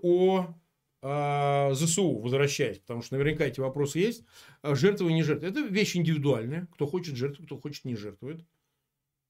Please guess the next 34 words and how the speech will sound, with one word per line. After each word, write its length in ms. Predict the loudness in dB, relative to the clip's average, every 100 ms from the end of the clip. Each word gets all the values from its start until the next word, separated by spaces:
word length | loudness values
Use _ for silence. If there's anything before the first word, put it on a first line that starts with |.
| 2
Это 340 | 2 4 4
невозможно 560 | 6 4 4 2 0 0
заставить. 560 | 0 0 0 -2 0 2
Ну, 60 |
нет 240 | 4 4 0
такой 240 | 0 0
возможности 580 | 0 -2 -6 -8 -10 -10
заставить. 520 | -10 -10 -8 -8 -12 _ _ _ _ _ _ _ 2
Может 180 | 4
быть, 120 | 4 4
об 100 | 4
этом 180 | 2
не 80 | 0
надо 240 | 2 0 2
говорить 260 | 0 0
россиянам, 520 | -2 -2 2 2 2
потому 160 | -2 -2
что 80 | -2
это 100 | -2
вызывает 460 | -2 0 0 0
в 40 | -2
украинской 440 | -2 -2 -2 -2
аудитории 380 | -4 -2 -2 -2
раздражение. 520 | -2 -2 0 0 0
Ну, 400 | 0 0 -2 -6 _ _ _ _ _ -18 -16 -16 _ -2
про-, 220 | 2 4 4
пройдите 500 | 2 4 4 0 0
по 160 | 0
поводу 320 | 2 2 2
меня 240 | 2 2 0
на 80 | 0
двадцать 240 | -2 -2
четвертый 260 | -4 -6 -4
канал. 420 | -4 -4 -8